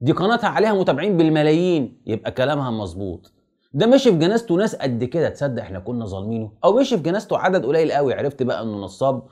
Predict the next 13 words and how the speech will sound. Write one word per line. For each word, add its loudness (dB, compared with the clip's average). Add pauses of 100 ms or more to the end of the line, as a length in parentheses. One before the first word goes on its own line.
(340)
ده 2
ممحون 2
أو 0
عاطفي 0
قوي 2
وفي -2
كلامه -2
يبقى -2
صادق، -2
صادق -2
قوي، 0 (200)
صادق 0
قوي. 2